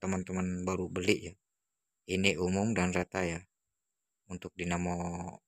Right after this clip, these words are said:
baru seperti ini. Untuk sped satu dia di, ada di warna biru ya. Dan untuk sped dua dia ada di warna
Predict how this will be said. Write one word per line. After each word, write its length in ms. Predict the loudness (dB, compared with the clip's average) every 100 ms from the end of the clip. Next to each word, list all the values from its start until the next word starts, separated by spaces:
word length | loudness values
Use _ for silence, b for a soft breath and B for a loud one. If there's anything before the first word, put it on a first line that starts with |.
| _
baru 240 | -2 0 2
seperti 560 | -2 -8 -14 -8 -6
ini. 160 | -6 -8 -12 _ _ _ _ _ _ _ _ _ _ _ _ _
Untuk 240 | -12 -8 -8
sped 320 | 0 2 4
satu 320 | 2 0 -2
dia 240 | 2 4 4
di, 480 | 2 -2 -2 -6 -8 -14 -18 _ _
ada 240 | 0 4 4
di 160 | 4
warna 320 | 2 2 0
biru 320 | -2 -2 -2 -2
ya. 160 | -6 -18 _ _ _ _ _ _ _ _ _ _ _
Dan 240 | -6 -4 -6
untuk 720 | -4 0 2 2 0 -4 -6 _ _ _ _ _ _ _ _ _ _ _ _ _ _ _ _ _ _
sped 400 | -20 -12 2 2
dua 320 | 2 4 4
dia 240 | 4 2 2
ada 320 | 0 0 -2
di 160 | -4 -2
warna 560 | -2 -2 -4 -4 -8